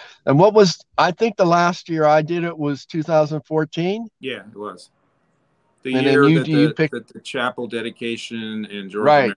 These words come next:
Speaker 2: Romero, yeah.
Speaker 1: And George came in. And, and quite frankly, I've said this before, but it was like, in my mind, it was like, "Wait a minute, you just, you know, you had the chapel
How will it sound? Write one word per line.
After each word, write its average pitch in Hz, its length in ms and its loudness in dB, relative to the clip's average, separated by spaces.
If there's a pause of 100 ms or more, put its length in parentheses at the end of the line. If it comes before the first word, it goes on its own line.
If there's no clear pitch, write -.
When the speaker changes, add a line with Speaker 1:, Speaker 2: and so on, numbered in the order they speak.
(140)
Speaker 2:
Romero, 98 220 -10 (120)
yeah. 92 140 -20 (100)
Speaker 1:
And 127 180 -4
George 147 440 0
came 131 260 -4
in. 113 220 -4 (300)
And, 160 260 4
and 160 220 2
quite 165 260 2
frankly, 156 480 2
I've 123 160 4
said 135 200 -2
this 131 200 -2
before, 151 520 2
but 123 180 -2
it 123 120 -2
was 127 260 -4
like, 127 360 4
in 117 120 -4
my 160 280 4
mind, 120 440 0
it 123 100 -6
was 123 200 -8
like, 117 240 0
"Wait 147 240 2
a 147 60 0
minute, 127 400 -4 (760)
you 131 220 0
just, 160 340 0 (840)
you 147 180 2
know, 127 280 0
you 127 120 -4
had 143 320 2
the 131 80 0
chapel 151 800 2